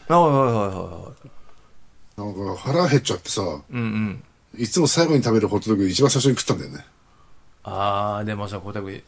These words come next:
Speaker 1: ホットドッグが一番いいかもね、イケア。
Speaker 2: うまいよね。
Speaker 1: うまいし、
Speaker 2: うん。
Speaker 1: 安いじゃん。
Speaker 2: 安い。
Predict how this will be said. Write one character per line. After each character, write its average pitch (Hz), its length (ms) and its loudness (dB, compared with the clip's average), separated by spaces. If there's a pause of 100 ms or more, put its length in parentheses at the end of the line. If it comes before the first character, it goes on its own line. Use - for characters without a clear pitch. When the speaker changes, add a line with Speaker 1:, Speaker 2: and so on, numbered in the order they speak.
(560)
Speaker 1:
ホ - 200 -10
ッ - 100 -14 (100)
ト 170 100 -10
ド 202 120 0
ッ - 20 -2
グ 180 160 -4
が 117 60 4
一 107 240 -2
番 170 140 0
い 185 40 0
い - 20 -8
か 175 100 -2
も 95 120 -4
ね、 101 100 -4
イ 98 80 -6
ケ 90 160 -6
ア。 - 80 -12 (960)
Speaker 2:
う 110 60 -2
ま 151 120 4
い 143 60 6
よ - 100 0
ね。 95 220 -2 (200)
Speaker 1:
う 110 120 0
ま 175 180 2
い 185 100 0
し、 104 580 -4 (120)
Speaker 2:
う 90 80 -8
ん。 82 320 -8
Speaker 1:
安 113 380 -2
い 165 60 -2
じ 110 100 -2
ゃ - 60 -10
ん。 - 40 -14 (540)
Speaker 2:
安 101 320 0
い。 85 60 -4